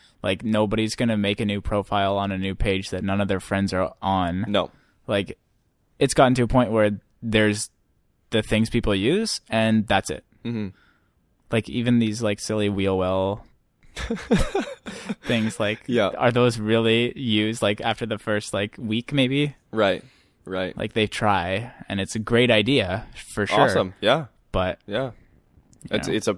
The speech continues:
Speaker 2: it's like a Facebook profile, but it's for,
Speaker 1: For your
Speaker 2: it's, like,
Speaker 1: car.
Speaker 2: it's more specific,
Speaker 1: Yeah,
Speaker 2: right? It's
Speaker 1: yeah.
Speaker 2: not just,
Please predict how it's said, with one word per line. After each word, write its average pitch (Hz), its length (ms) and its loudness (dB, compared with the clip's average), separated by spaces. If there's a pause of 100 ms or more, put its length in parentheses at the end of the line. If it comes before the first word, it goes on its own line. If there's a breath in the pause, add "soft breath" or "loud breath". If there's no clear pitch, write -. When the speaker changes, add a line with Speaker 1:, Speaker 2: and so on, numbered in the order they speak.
Speaker 2:
it's 92 220 -2
like 85 240 -2
a 95 60 -6
Facebook 127 480 0
profile, 98 480 4
but 92 280 -2
it's - 180 -10
for, - 200 -8
Speaker 1:
For - 60 0
your - 60 0
Speaker 2:
it's, 95 100 -4
like, 90 60 0
Speaker 1:
car. 180 180 0 (120)
Speaker 2:
it's - 120 -20
more 87 220 -2
specific, - 800 -4
Speaker 1:
Yeah, 98 100 0
Speaker 2:
right? 80 220 -2
It's - 80 -10 (120)
Speaker 1:
yeah. - 80 -4
Speaker 2:
not 92 140 -4
just, - 400 -8